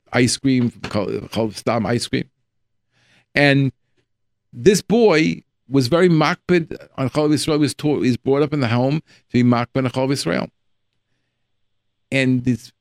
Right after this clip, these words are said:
it bothered him tremendously that he was a good boy, but that the Rebbe's liked the other boys better. The other, not even better liked them, but I mean, they considered him, the other, some of the other boys to be superior.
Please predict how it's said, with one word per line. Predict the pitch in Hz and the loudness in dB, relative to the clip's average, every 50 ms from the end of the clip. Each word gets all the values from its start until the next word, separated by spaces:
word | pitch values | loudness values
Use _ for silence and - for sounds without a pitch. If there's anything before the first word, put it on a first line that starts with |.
| - - - - | -20 -18 -8 -2
it | 135 127 113 - - | -2 -2 -2 0 0
bothered | - 139 160 185 202 190 175 | 0 2 2 2 2 2 2
him | 165 165 151 | 2 0 0
tremendously | - - - 135 131 127 139 156 185 202 190 185 - - - 90 85 82 - - _ _ _ _ _ _ _ _ _ _ _ - | -2 -2 -2 0 2 2 2 2 2 2 0 0 -2 -4 -6 -6 -6 -6 -8 -12 _ _ _ _ _ _ _ _ _ _ _ -4
that | 127 131 | -2 -2
he | 135 | 0
was | 135 127 117 104 | 0 0 0 0
a | 113 | 0
good | 113 110 131 208 220 214 185 | 0 2 2 0 0 0 0
boy, | 123 110 101 95 92 92 98 - _ _ _ _ _ _ _ _ _ _ _ | 0 0 0 -2 -2 -4 -6 -8 _ _ _ _ _ _ _ _ _ _ _
but | - 131 120 | -2 -2 0
that | 139 120 - | 0 0 0
the | 127 120 | 0 2
Rebbe's | 123 156 190 196 170 180 147 123 123 | 2 2 2 2 2 0 0 0 0
liked | 143 147 147 156 143 - | 0 0 0 0 -2 -2
the | 139 120 | 0 0
other | 117 135 135 127 | 2 2 0 -2
boys | 113 - 123 123 120 113 95 | -2 0 0 2 0 0 -2
better. | - 107 104 104 101 92 - - _ _ _ _ _ _ _ _ _ _ _ - | -2 -2 -2 -2 -4 -6 -10 -12 _ _ _ _ _ _ _ _ _ _ _ -4
The | 127 123 | -2 0
other, | 135 180 170 180 160 - - 101 | 0 0 0 -2 -2 -4 -2 0
not | 127 139 139 143 | 0 2 2 2
even | 143 135 120 113 | 2 2 2 2
better | 101 - 110 110 107 | 2 0 0 0 0
liked | 101 - 127 131 - - | 0 2 0 0 0 0
them, | 110 101 98 | -4 -2 -2
but | 95 107 110 | -2 -2 -2
I | 113 | -2
mean, | 117 127 127 123 | 0 0 0 2
they | 120 120 117 117 123 - _ | 2 2 0 0 -2 -4 _
considered | - 110 - - - 170 165 156 139 | -12 -8 -6 -2 0 2 2 2 2
him, | 113 110 131 131 110 - _ | 2 2 0 0 -2 -4 _
the | 120 127 135 | 0 2 2
other, | 131 135 131 117 | 2 2 0 0
some | - 139 135 135 | 0 0 0 2
of | 127 | 2
the | 127 127 | 2 2
other | 127 127 120 | 2 0 -2
boys | 117 - 151 156 151 143 123 127 117 113 - _ _ _ _ _ | -2 -2 0 2 2 2 2 2 0 -2 -6 _ _ _ _ _
to | - | -4
be | 113 - 143 | -2 0 0
superior. | 120 - - - - - - 208 214 196 165 139 120 117 117 123 | 0 0 -2 -2 -2 -2 0 2 4 4 6 4 4 4 2 -2